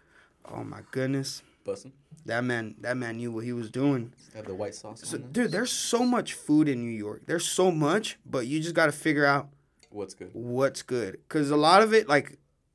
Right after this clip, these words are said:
Speaker 1: you would think everything's fire, but nah, a lot of shit is mid.
Speaker 2: Mm-hmm.
Speaker 1: Like, a lot of shit is fucking mid. And there's a lot of shit that I tried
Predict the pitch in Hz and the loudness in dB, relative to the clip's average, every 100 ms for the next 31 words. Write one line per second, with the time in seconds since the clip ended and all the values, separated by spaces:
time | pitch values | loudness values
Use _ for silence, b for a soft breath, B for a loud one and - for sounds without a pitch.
0 | _ - 196 220 - 214 190 202 214 175 | _ 0 4 4 2 2 4 4 4 0
1 | 143 - 151 175 151 113 107 92 67 - | 0 4 8 8 4 -2 -2 -6 -6 -4
2 | 127 160 165 - 160 131 113 113 107 113 | 0 2 2 0 0 0 -4 -8 -10 -12
3 | - - 120 107 101 101 - 85 92 123 | -18 -14 -14 -14 -14 -14 -14 -10 -6 -4
4 | 107 - 110 - - 117 - 110 107 - | -6 -10 -10 -12 -12 -12 -10 -10 -10 -12
5 | - b b b 113 131 147 135 123 143 | -18 b b b -2 4 4 4 2 0
6 | 143 156 113 101 - 139 | 0 -2 -2 -4 0 2